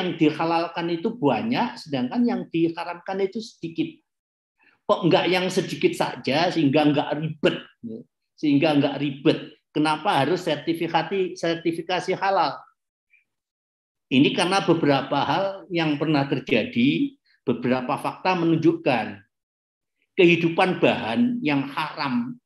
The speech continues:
itu sedikit, tapi sangat berpeluang mencampuri yang telah jelas halal. Itu banyak sekali terjadi. Satu contoh saja, satu daging, eh, satu kilo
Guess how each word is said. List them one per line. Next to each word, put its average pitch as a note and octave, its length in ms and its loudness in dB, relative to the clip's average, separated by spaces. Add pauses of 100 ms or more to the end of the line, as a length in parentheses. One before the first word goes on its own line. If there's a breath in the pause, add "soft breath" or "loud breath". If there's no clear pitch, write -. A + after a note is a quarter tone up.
(160)
itu C#3+ 300 -2
sedikit, - 560 0 (720)
tapi D3+ 480 0
sangat E3 640 0
berpeluang C#3 1040 0
mencampuri F#3+ 1120 2
yang E3+ 160 -2
telah E3+ 320 -6
jelas B2+ 400 -2
halal. C3 340 -4 (360)
Itu E3+ 160 -4
banyak C#3 240 4
sekali C#3+ 480 -2
terjadi. - 480 -4 (720)
Satu E3+ 480 -2
contoh F#3+ 400 -4
saja, C#3+ 720 -2 (320)
satu C#3 720 0
daging, C3+ 960 4 (320)
eh, C#3+ 80 -8
satu D#3 400 2
kilo A3+ 640 4